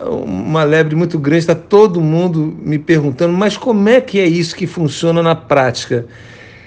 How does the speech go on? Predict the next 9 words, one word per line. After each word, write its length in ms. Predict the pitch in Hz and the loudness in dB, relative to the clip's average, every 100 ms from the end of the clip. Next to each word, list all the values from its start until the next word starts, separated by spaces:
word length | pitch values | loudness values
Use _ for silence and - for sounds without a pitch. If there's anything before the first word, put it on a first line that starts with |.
| - - - - - | -20 -20 -20 -20 -4
É, 640 | - 202 214 208 196 - - - _ _ _ - | 4 6 6 6 4 2 -4 -20 _ _ _ -2
Luana, 420 | 190 226 185 139 - _ _ _ - _ - | 4 6 6 2 -6 _ _ _ -20 _ 0
renda 280 | 156 240 220 | 4 6 4
variável, 880 | 202 185 156 196 190 123 120 113 - _ | 2 2 2 2 0 -2 -4 -6 -10 _
é, 460 | - 143 151 143 139 | 0 2 2 2 -2
bolsa 460 | - 127 165 180 240 | -2 2 4 2 2
é 60 | |
renda 320 | 190 156 151 175 | 0 2 0 0
variável, 640 | 175 208 156 143 101 113 | 0 0 0 -2 -4 -8